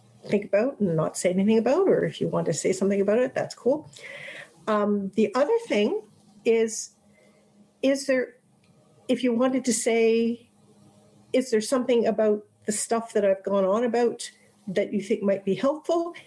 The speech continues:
Is there something that I've gone on about that you, that won't be, you, you just like, "Nope, not for me, puppy"? Um, and I think that's kind of important because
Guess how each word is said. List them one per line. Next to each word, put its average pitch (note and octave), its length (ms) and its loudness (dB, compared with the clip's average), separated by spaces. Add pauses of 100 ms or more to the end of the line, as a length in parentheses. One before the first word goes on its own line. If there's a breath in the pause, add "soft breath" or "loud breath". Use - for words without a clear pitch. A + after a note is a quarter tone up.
(180 loud breath)
Is C4+ 220 0
there C4+ 100 0
something C#4 420 -2
that A#3 120 4
I've A3 160 0
gone G#3+ 200 2
on G#3 180 2
about F#3+ 320 0
that G#3 220 -4
you, G#3 80 -16
that G#3+ 180 -2 (100)
won't A#3 460 2
be, F#3+ 260 0
you, G3 120 -4
you G3 200 2
just A3+ 420 -4
like, F#3 220 0
"Nope, G#3+ 360 0 (100)
not G3 340 -2
for A3 100 0
me, E3+ 320 0 (200)
puppy"? F#3 420 -4 (880 loud breath)
Um, G#3 420 -2 (100)
and A3+ 160 2
I G#3+ 60 0
think D4 260 -4
that's C4 340 -4
kind B3 280 -2
of A3+ 80 2
important A3 760 -4
because G3+ 720 -4